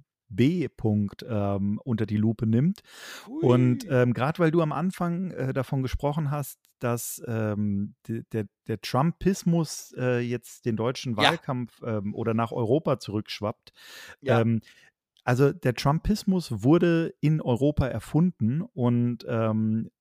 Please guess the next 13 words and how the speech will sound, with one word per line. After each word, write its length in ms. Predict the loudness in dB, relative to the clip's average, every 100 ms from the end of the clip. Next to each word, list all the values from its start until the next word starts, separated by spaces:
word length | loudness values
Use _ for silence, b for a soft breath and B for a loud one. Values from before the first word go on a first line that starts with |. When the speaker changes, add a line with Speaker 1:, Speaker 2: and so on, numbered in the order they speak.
| _ _
Speaker 1:
Silvio 420 | -2 2 2 2 0
Berlusconi 840 | -2 -4 -6 -2 0 0 0 -2
hat 180 | -4 -6
praktisch 540 | -6 -6 -4 -6 -6 -6
während 380 | 0 2 2 0
seiner 320 | -2 -2 -2
Amtszeiten, 840 | -4 -8 -10 -4 -2 -2 -2 -2 -4 b b b b _ _ _ _ -2
während 280 | 2 2 2
seiner 180 | -2
vielen, 720 | -2 0 2 4 4 2 -2 _ _
ähm, 220 | -4 -2 0
Speaker 2:
Mhm. 160 | 0 -2 -4
Speaker 1:
Amtszeiten 840 | -6 -6 -6 -2 -2 -2 -4 -4